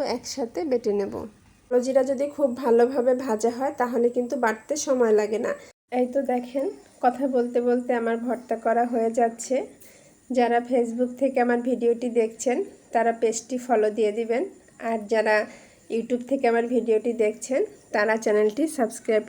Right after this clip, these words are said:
করে দেবেন। আর যারা already এই কাজগুলো করে দিয়েছেন, তাদের সবাইকে অসংখ্য অসংখ্য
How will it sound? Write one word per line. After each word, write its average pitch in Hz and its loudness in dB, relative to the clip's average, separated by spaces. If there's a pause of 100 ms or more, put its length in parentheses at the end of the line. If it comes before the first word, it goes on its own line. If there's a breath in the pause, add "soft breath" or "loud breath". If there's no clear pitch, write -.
করে 190 0
দেবেন। 175 -4 (600 loud breath)
আর 247 4 (120)
যারা 262 6 (160)
already 226 2 (160)
এই 214 0
কাজগুলো 226 0 (120)
করে 220 2
দিয়েছেন, 240 0 (300 loud breath)
তাদের 220 0 (120)
সবাইকে 226 -2 (180)
অসংখ্য 262 -4 (100)
অসংখ্য 240 -6